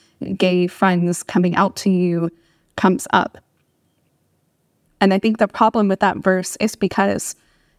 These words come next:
in Ephesians, Paul was talking to believers who were having problems with other believers, right? So if your friend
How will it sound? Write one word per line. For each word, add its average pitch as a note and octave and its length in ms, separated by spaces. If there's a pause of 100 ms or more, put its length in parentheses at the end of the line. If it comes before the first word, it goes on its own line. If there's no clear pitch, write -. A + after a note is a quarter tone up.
in G#3 120
Ephesians, F#3+ 880 (560)
Paul G#3+ 320
was G3+ 220
talking G3 580 (460)
to G#3 160
believers F#3+ 800 (280)
who A3+ 100
were F#3 120
having F#3 340
problems F#3+ 720 (440)
with G3 180
other F#3+ 240
believers, - 720 (1080)
right? F#3+ 240 (920)
So G3 500
if A3 180
your F#3 140
friend A3+ 600